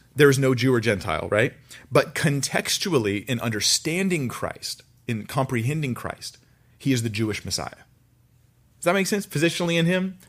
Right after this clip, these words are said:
no Jew nor, nor, nor Gentile, but contextually understanding him, I better understand this Jewish stuff, or I won't understand Jesus. That would be the whole deal there.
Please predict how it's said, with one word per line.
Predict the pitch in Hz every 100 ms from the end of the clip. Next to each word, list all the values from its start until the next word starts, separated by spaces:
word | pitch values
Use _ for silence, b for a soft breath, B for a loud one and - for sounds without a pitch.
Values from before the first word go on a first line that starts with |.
| b
no | 139
Jew | 135 131
nor, | 123
nor, | 120 110 101 82
nor | 110
Gentile, | 107 101 107 95
but | 92 -
contextually | - 117 - 151 - 131 113
understanding | 95 - 143 156 127
him, | 104 85 - b b b
I | 113
better | 113 113 107
understand | 104 - 101
this | 90
Jewish | - 85 76
stuff, | - - - _ _ - -
or | 95
I |
won't | 95 95
understand | 85 82 85 80
Jesus. | 73 - - - b b b b b
That | 110
would | 92
be | 90 82 - _ _ _ _ _ -
the | 95
whole | 107
deal | 92 92
there. | 90 80